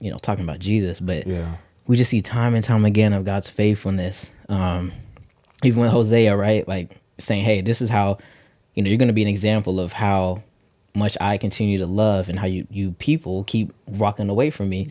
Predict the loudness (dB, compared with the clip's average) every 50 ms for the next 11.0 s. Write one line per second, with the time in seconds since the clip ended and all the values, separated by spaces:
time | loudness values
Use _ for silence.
0 | -6 -4 -4 -2 0 2 2 4 4 2 2 2 2 2 2 2 2 0 0 -2
1 | -4 -6 -10 _ 0 2 2 2 0 -4 -6 -6 -4 -6 -4 -4 -2 -2 0 2
2 | 2 4 4 4 2 2 2 2 0 0 2 0 0 0 0 -2 0 0 0 -2
3 | -2 -4 -6 -10 -18 -20 -20 -20 -8 0 2 2 4 4 2 2 2 2 0 0
4 | 0 0 2 2 4 4 4 4 4 2 2 0 0 0 0 -2 -2 2 4 6
5 | 8 8 8 8 6 6 8 8 8 6 6 2 -2 -4 -10 -18 -20 -20 -20 -20
6 | -20 _ _ _ 2 4 4 4 4 4 6 6 6 6 4 4 4 4 6 6
7 | 6 6 6 6 6 6 4 4 4 4 2 2 2 0 0 -2 -4 -8 -12 _
8 | -20 -20 -20 _ _ _ _ 0 2 4 6 6 6 6 4 2 0 -4 -10 _
9 | _ _ _ _ _ -6 -4 -4 4 6 8 8 8 8 6 6 2 0 0 0
10 | 0 0 2 2 2 0 2 2 2 2 2 2 2 0 0 -2 -4 -4 -6 -10